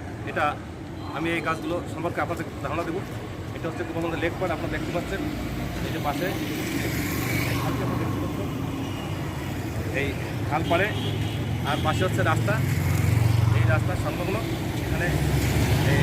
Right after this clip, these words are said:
যে গাছগুলো রোপণ করেছে, আপনারা দেখতে পাচ্ছেন যে খাঁচা, এই খাঁচার মধ্যে এই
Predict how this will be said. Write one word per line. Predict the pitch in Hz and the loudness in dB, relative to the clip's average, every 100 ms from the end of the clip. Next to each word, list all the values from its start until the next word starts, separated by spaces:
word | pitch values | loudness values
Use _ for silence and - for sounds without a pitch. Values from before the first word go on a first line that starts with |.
| - | 6
যে | - 156 | 6 6
গাছগুলো | 156 - | 6 6
রোপণ | - - | 6 8
করেছে, | - - - | 6 4 4
আপনারা | - 156 | 4 2
দেখতে | 156 185 | 2 2
পাচ্ছেন | - 190 | 4 2
যে | 180 - | 2 0
খাঁচা, | 160 180 160 - - 156 - - 165 | 2 2 2 0 0 -2 0 0 2
এই | 156 147 | 2 2
খাঁচার | 143 180 180 | 2 0 -2
মধ্যে | - 196 220 - - - - - 139 139 | 0 0 0 -4 -4 -4 -6 -4 -4 -2
এই | 139 | 0